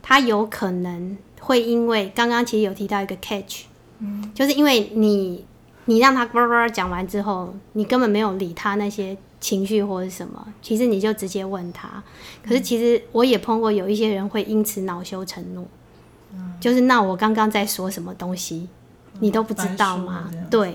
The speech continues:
Speaker 2: 嗯。
Speaker 1: 就是那这样是他自己的问题比较大的。
Speaker 2: 嗯。
Speaker 1: 所以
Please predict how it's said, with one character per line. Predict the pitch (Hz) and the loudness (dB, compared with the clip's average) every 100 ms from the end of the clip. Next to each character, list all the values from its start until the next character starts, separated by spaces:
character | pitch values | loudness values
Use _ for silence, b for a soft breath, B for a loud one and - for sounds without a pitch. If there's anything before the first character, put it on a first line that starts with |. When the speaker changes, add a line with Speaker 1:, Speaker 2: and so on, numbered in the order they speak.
| - | -8
Speaker 2:
嗯。 | 185 180 185 | -8 -8 -8
Speaker 1:
就 | - 285 | 0 2
是 | 277 | 4
那 | 285 | 2
这 | 285 269 | 4 6
样 | 254 | 6
是 | 247 | 4
他 | 233 226 | -4 -4
自 | 214 | -4
己 | 190 | -6
的 | 175 | -4
问 | 185 190 | -4 -4
题 | 185 165 | -4 -10
比 | |
较 | 165 175 | -10 -12
大 | 175 180 165 196 | -10 -12 -12 -18
的。 | 208 - | -20 -18
Speaker 2:
嗯。 | - B B | -20 B B
Speaker 1:
所 | - | 0
以 | 269 | 0